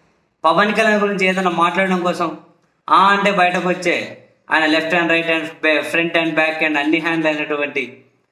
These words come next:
నాదెండ్ల మనోహర్, ఆయన రావాలి మరి వచ్చి. ఇప్పుడు అధ్యక్షుల వారు జనసేన అని, "మన అధ్యక్షుల వారు" అని చెప్పి అనాల్సి ఉండే, ఎక్కడున్నారో కానీ మాయమైపోయారు.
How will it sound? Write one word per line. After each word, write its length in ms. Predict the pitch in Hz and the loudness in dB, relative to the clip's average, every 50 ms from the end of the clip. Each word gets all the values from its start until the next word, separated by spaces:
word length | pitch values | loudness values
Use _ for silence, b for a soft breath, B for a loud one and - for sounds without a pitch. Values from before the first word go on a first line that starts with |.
| _ _ - | _ _ -2
నాదెండ్ల 420 | 135 151 175 175 196 208 208 202 | 0 2 2 2 2 2 2 2
మనోహర్, 460 | 190 185 175 180 175 170 - 156 113 101 - - - - _ _ _ - | 2 2 2 2 0 0 -2 -4 -4 -6 -8 -12 -16 -20 _ _ _ -2
ఆయన 160 | 175 196 196 | -2 0 0
రావాలి 300 | 190 220 262 294 285 262 | 0 0 0 -2 -2 -2
మరి 140 | 202 160 156 | -2 -2 -2
వచ్చి. 360 | 160 160 160 175 170 - - - _ _ _ _ - | -2 -2 -4 -4 -6 -6 -10 -16 _ _ _ _ -10
ఇప్పుడు 220 | 143 139 143 139 | -6 -2 0 0
అధ్యక్షుల 460 | 135 135 - 170 175 - - 202 190 | 0 0 0 -2 -4 -2 -2 -2 0
వారు 420 | 185 185 185 180 185 185 180 180 165 | 0 0 0 0 0 -2 -2 -2 -2
జనసేన 560 | 156 - 151 147 156 156 - 175 165 165 165 | -2 -4 -4 -4 -4 -4 -4 -4 -2 -2 -2
అని, 400 | 160 160 165 160 160 156 151 - - _ _ _ _ _ _ _ _ _ _ - | -2 -2 -2 -2 -2 -4 -8 -12 -16 _ _ _ _ _ _ _ _ _ _ -4
"మన 160 | - 139 139 | -2 0 0
అధ్యక్షుల 480 | 131 127 120 147 175 180 - - 190 180 | 0 0 0 -2 -4 -4 -2 0 0 2
వారు" 680 | 175 175 175 175 175 180 180 175 160 - - - - - _ _ _ - | 2 2 0 0 0 0 0 -2 -2 -4 -8 -14 -20 -20 _ _ _ -4
అని 180 | 160 185 190 202 | -2 0 0 0
చెప్పి 160 | 196 196 190 | 0 0 0
అనాల్సి 360 | 185 196 202 208 196 - 196 | 0 2 0 0 0 -2 -2
ఉండే, 300 | 165 135 120 101 90 - - - - _ _ _ _ _ _ _ _ _ _ _ _ _ _ _ | -2 -2 -2 -4 -6 -8 -12 -16 -20 _ _ _ _ _ _ _ _ _ _ _ _ _ _ _
ఎక్కడున్నారో 480 | 123 123 131 170 185 196 208 202 202 208 | -6 -2 0 0 2 2 2 2 2 2
కానీ 160 | 202 202 196 | 2 2 2
మాయమైపోయారు. 680 | 185 170 160 160 156 143 127 120 117 107 98 92 92 | 0 0 0 0 -2 -4 -4 -4 -4 -6 -6 -6 -8